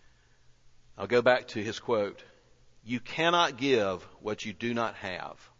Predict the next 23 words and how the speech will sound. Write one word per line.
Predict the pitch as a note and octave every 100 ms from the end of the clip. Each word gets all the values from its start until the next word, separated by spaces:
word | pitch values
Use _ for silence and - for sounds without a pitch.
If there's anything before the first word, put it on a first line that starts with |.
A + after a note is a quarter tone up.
| _ _ _ _ _ _ _ - _ _ - - - - - -
And | A#2
if | A#2+ C3
you | D#3
do | F3
not | F3 F#3+ F3
have | F3 F#3 F#3
it | G3+ -
from | G3 F3
her, | C#3+ A#2 F#2 E2+ - _ _ _ _ - _ _ _ _ _ _ - _ -
then | G2 G#2
you | B2+
are | B2+ A2+
incapable | A2 - C3+ B2+ A#2 A2+ A2+
of | F#2+
giving | G#2+ G#2 F2
it | F2 - -
to | G2 D#2+
her. | D#2+ G1+ - _ _ _ _ _ _ _ -
So | - G2+
you | E2+ E2
must | E2 F#2+ G#2 G#2+ G#2+ - - _ - _ _ _ _ -
get | F#2+ F#2 E2+
it | E2 -